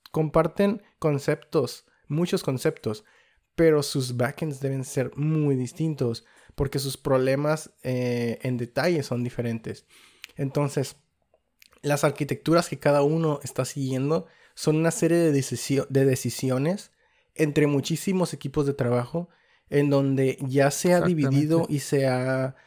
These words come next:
Speaker 1: se ha, am, delegado tanto este trabajo dentro de la empresa que son muchísimas arquitecturas pequeñas trabajando en conjunto,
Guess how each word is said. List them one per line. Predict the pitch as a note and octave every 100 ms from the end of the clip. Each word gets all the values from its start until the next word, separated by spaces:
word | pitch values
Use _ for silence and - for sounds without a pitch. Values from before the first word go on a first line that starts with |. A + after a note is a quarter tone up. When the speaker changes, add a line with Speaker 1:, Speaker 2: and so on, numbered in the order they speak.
| _ _ _ -
Speaker 1:
se | - D3 C#3 C3
ha, | C3 C3 C3+ C3+ C3+ C3+ - _ _ _ -
am, | C#3 C3 B2 A#2 - _ - _ -
delegado | D3+ D3+ C#3 C3 C3+ D#3 D#3
tanto | C3+ D3+ F#3+ E3+ D#3
este | D3+ D3+
trabajo | C#3+ B2 A#2+ - C#3
dentro | C3 B2+ C#3
de | B2+
la | A#2
empresa | A#2+ B2 A#2+ - E3+ _ _ _ _ _
que | - C3+
son | D#3 D#3+ -
muchísimas | E3 E3+ F3 - F3 - E3+ D3 C3
arquitecturas | C3+ C3+ B2+ - C3+ C#3 -
pequeñas | A#2 A#2+ B2+ D3+ -
trabajando | C3 B2 B2+ A#2+
en | C3+
conjunto, | C3+ A#2+ B2 C3+ C#3 F3 F3+